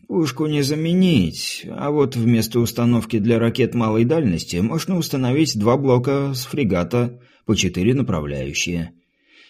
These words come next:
Запас ракет максимальный по двенадцать на огневую точку". "Контейнеры для ловушек и ложных целей?" "Без сомнения". Последовал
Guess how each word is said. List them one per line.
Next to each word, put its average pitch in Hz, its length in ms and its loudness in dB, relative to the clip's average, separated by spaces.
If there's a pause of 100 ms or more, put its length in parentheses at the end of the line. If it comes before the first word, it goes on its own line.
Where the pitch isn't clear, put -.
Запас 131 440 2
ракет 131 400 2
максимальный 127 680 4
по 107 120 -2
двенадцать 107 560 2
на 90 140 0
огневую 87 460 2
точку". 98 540 -2 (1120)
"Контейнеры 107 640 4
для 101 180 6
ловушек 101 540 2
и - 20 2
ложных 98 400 2
целей?" 110 560 2 (400)
"Без 165 260 0
сомнения". 73 680 -2 (1040)
Последовал 135 640 6